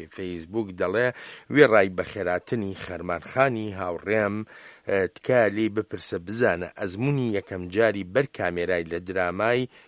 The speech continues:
جبەی ڕابردوو چۆن بوو. من حەزەکەم خۆی باسی ڕەسەنایەتی هونەرەکەی بۆ، بۆ بکات. ئە، ئەوەشی بۆ نووسیوین، دەڵێ، "خەرمان نمونەی کەسی بە ڕەوشت و بە ئاکار بووە لەو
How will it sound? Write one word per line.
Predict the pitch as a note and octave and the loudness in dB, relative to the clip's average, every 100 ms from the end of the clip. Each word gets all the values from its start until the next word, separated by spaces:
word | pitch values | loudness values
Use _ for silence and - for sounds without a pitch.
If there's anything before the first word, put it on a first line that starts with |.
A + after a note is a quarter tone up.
| - G2 | -16 -8
جبەی | G2 A2+ C3+ A2+ | 0 2 2 2
ڕابردوو | G2 F2+ F#2 F2+ B2+ A#2+ | 0 0 -4 -4 -6 -4
چۆن | - F#2 E2+ | -4 -4 -4
بوو. | D#2 D#2+ - - - - | -10 -12 -14 -20 -12 0
من | D3 C3+ | 2 2
حەزەکەم | D3+ B2+ A#2+ C3 C3 - | 0 0 0 0 -2 -4
خۆی | - C3+ G#2+ | 2 4 4
باسی | G2+ - G#2+ F2 | 2 0 -8 -8
ڕەسەنایەتی | F2 - F#2+ F2+ F2 - A#2+ A#2 | -8 -8 -4 -2 -2 -4 -6 -6
هونەرەکەی | G#2 F2+ F2 - F#2+ G2 F#2 | -4 -2 -2 -4 -6 -6 -4
بۆ، | G2+ G2 G#2 - G2 | -2 0 -2 -6 -4
بۆ | G2 F2+ | 0 0
بکات. | - - D#2+ - _ - - - - F2+ | -2 -12 -12 -12 _ -20 -20 -20 -8 2
ئە، | F#2+ F2+ F#2+ G#2+ | 4 4 2 2
ئەوەشی | A2 A2+ - G#2+ | 4 4 2 0
بۆ | G#2+ | 0
نووسیوین، | G2+ - A2+ F#2+ E2+ F2 | 0 -2 -2 -2 -4 -4
دەڵێ، | F#2 G#2+ A2+ _ _ _ - - | 0 2 2 _ _ _ -16 -8
"خەرمان | G2+ E2+ G2+ A2 A2+ - _ _ _ | -4 -2 2 2 0 -8 _ _ _
نمونەی | F#2 G2 F#2 F2+ F#2+ A2+ G2 - | -4 -4 -4 -4 -2 -2 -2 -4
کەسی | E3 - G#2+ | -4 -4 -6
بە | F2+ F2 | -4 -2
ڕەوشت | F2+ F2+ A#2 - A#2+ | -2 -4 -6 -6 -6
و | G#2 | -2
بە | F2+ E2+ | -4 -2
ئاکار | E2+ - C3+ A#2+ F#2+ | -6 -4 -4 -4 -2
بووە | G#2+ A#2+ - - _ E2+ F2 | 2 2 0 -16 _ -12 -2
لەو | A#2 | 0